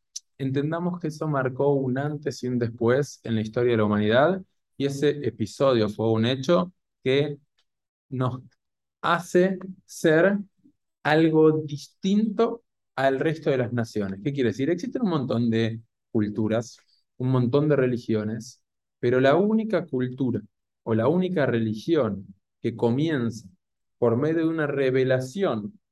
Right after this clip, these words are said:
delante de millones de personas, en la cual Dios se revela a todos por igual.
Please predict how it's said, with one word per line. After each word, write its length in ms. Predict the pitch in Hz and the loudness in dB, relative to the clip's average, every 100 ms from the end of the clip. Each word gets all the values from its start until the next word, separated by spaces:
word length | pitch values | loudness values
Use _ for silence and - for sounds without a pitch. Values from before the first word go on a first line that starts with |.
| _ _ _ | _ _ _
delante 580 | 110 113 131 147 151 135 | -2 0 2 0 0 0
de 140 | 135 | 0
millones 680 | 131 123 120 - 143 156 139 | -2 -4 -6 -4 -2 -2 0
de 100 | 127 | 0
personas, 760 | - - 110 110 139 180 - _ _ _ - | 0 -2 -2 -2 -2 -6 -12 _ _ _ -2
en 200 | 147 151 | 2 2
la 160 | 151 | 2
cual 380 | 156 196 208 202 | 6 6 6 4
Dios 380 | 185 196 240 240 | 2 2 2 0
se 120 | 202 | 0
revela 460 | 180 180 220 254 202 | 2 4 4 4 2
a 120 | 185 | 2
todos 260 | 254 269 | 0 0
por 140 | 262 196 | -2 -2
igual. 360 | 190 131 107 | 0 0 -2